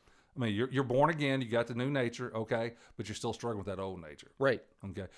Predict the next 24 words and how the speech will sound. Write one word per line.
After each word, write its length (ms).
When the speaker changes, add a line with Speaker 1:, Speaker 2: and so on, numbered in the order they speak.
Speaker 1:
So, 280
in, 160
in 180
one 240
of 100
the, 60
I, 200
I 20
think 320
a 180
good 240
biblical 320
illustration 420
of 60
this 180
is 560
when 120
Jesus 360
raised 260
Lazarus 420
from 160
the 60
dead. 320
Speaker 2:
Yeah. 160